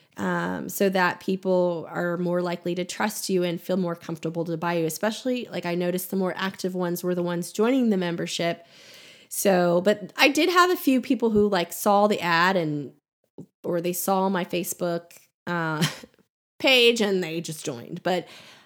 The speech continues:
um, I did notice more people join when they were actively involved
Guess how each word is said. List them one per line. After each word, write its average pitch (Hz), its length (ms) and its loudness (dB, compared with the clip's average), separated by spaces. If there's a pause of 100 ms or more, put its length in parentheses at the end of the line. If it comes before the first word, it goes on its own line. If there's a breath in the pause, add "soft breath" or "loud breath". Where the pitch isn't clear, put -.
(100)
um, 160 720 0 (280)
I 208 140 4
did 214 260 4
notice 185 400 2
more 170 160 0
people 185 340 -4
join 170 440 -2
when 170 160 -2
they 170 140 0
were 175 260 -2
actively 180 580 -2
involved 160 640 -4